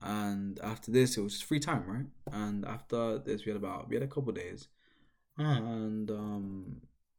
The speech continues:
these couple days were, like, freeing, man, I swear, that was just freeing. I, I kid you not, um,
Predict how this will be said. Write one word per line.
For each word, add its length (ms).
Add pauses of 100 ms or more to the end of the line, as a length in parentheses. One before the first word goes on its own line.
(260)
these 140
couple 260
days 440
were, 100
like, 340 (460)
freeing, 640
man, 360
I 60
swear, 320 (100)
that 100
was 140
just 200 (960)
freeing. 580 (100)
I, 320
I 40
kid 260
you 140
not, 360 (280)
um, 600